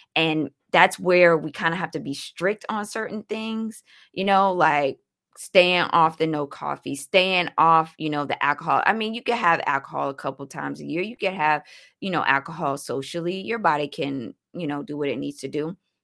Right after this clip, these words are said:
But when you can kinda stick on target, you're going to see more effects of your galt repairing itself. Um,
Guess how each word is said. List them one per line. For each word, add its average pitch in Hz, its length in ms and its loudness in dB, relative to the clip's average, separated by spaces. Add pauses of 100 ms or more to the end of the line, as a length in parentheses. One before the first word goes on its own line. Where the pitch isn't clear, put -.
(680)
But 247 180 2
when 175 160 0
you 196 120 -6
can 202 180 -4
kinda 190 300 -2
stick - 540 -4
on 165 220 0
target, 185 560 0 (240)
you're 175 220 0
going 175 320 0
to 190 80 -6
see 214 200 -8
more 165 520 0
effects 165 640 0
of 156 180 0
your 151 160 -2
galt 151 440 0
repairing 151 720 -6
itself. 110 560 -6 (460)
Um, 147 560 2